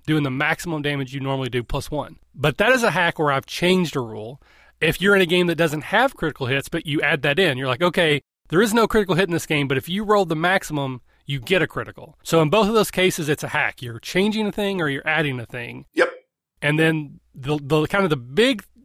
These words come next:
Speaker 1: term I'm hearing now is like, uh, for example, like Star Wars. People really like the Fantasy Flight engine, but some people don't like Star Wars. So they're like, "Okay, we're gonna use that system, but we're gonna play it modern. We're gonna play Mass Effect. We're gonna play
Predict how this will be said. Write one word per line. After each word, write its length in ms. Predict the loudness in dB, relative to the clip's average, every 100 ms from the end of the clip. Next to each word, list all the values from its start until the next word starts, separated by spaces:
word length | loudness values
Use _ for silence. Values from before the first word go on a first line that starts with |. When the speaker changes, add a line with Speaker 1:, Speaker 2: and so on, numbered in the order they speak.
| _
Speaker 1:
term 340 | -2 2 2 2
I'm 140 | 0
hearing 260 | -2 -2 -2
now 340 | 0 0 -2 -6 _ _ _
is 300 | -2 -2 0
like, 360 | 0 0 -2 -4
uh, 300 | -2 -2 -4 -6
for 120 | -4
example, 640 | -2 0 0 2 0 -2 -6
like 160 | -8 -4
Star 280 | 0 2 0
Wars. 360 | -4 -12 -16 _ _ _ -2
People 520 | 0 2 2 2 0
really 260 | 0 2
like 180 | 4 2
the 80 | -2
Fantasy 380 | 0 -2 -2 -8
Flight 500 | -2 0 0 -2 _
engine, 480 | -2 0 0 -2 -4 _ _ _ -4
but 120 | 0
some 140 | 0
people 200 | 0 2
don't 120 | 2 2
like 120 | 2
Star 220 | 4 4
Wars. 220 | 4 0
So 80 | 0
they're 80 | 0
like, 160 | 2
"Okay, 220 | 0 2 2
we're 120 | 2
gonna 160 | 2 0
use 180 | 2
that 120 | 2 0
system, 460 | -2 0 0 0 -6 0
but 160 | 2 4
we're 120 | 2
gonna 140 | 2
play 340 | 0 0 2 2
it 140 | -2 _
modern. 500 | -2 0 0 -2 -10
We're 120 | -4 -2
gonna 80 |
play 160 | 2 2
Mass 260 | 2 0 -2
Effect. 360 | -4 -6 -6
We're 100 | -4
gonna 160 | -4 -4
play 440 | -2 0 0 -2